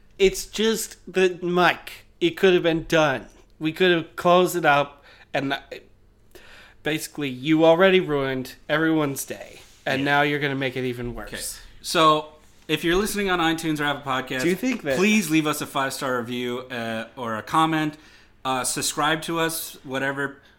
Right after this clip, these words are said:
Speaker 2: platform you're using. It really helps us
Speaker 1: Which,
Speaker 2: out.
Speaker 1: which Ireland is the cool Ireland?
Speaker 2: Um,
Speaker 1: Is it north or south?
Speaker 2: <laughs> God damn it. Look,
Speaker 1: I can't, I gotta figure out which one I wanna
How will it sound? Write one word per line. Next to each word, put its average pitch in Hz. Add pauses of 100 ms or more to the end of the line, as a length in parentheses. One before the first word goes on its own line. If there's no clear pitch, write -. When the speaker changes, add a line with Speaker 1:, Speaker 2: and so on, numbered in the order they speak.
(140)
Speaker 2:
platform 147
you're 139
using. 143
It 123
really 127
helps 123
us 120
Speaker 1:
Which, 185
Speaker 2:
out. 131 (540)
Speaker 1:
which 165
Ireland 180
is 135
the 131
cool 123
Ireland? 101 (340)
Speaker 2:
Um, 127
Speaker 1:
Is 123
it 117
north 135
or 156
south? - (1200)
Speaker 2:
<laughs> -
God 95
damn 95
it. 101 (320)
Look, 147 (1160)
Speaker 1:
I -
can't, 165 (120)
I 131
gotta 151
figure 139
out 127
which 123
one 139
I 113
wanna 120